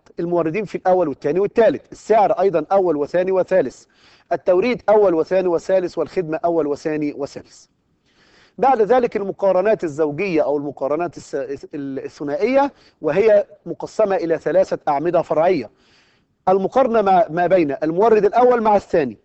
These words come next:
والمورد الأول مع الثالث، والثاني مع الثالث. ثم بعد ذلك المجموع الذي يحصل عليه كل مورد من الموردين الثلاثة، وأخيرًا المعامل كنسبة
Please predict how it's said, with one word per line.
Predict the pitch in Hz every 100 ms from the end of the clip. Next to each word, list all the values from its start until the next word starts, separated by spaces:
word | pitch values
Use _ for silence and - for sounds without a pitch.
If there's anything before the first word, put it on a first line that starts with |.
| _ _ _ 147
والمورد | 151 151 196 170
الأول | 160 202 175 151
مع | 175
الثالث، | 170 220 247 247 -
والثاني | 165 - 175 165 156
مع | 156 147 147 _ _ -
الثالث. | 160 131 80 - - _ _ _ - -
ثم | 247 226
بعد | 196 180
ذلك | 165 180 160 160
المجموع | 151 143 156 214 285 247 - _ -
الذي | 160 156 170
يحصل | 214 - 160
عليه | 147 170
كل | - 190 160
مورد | 151 165 147 127
من | 139
الموردين | 131 131 131 131 147
الثلاثة، | 127 - 175 233 262 254 - _
وأخيرًا | 160 160 160 220 220 196 190 175
المعامل | 175 170 185 185 180 156
كنسبة | 156 151 143 135 151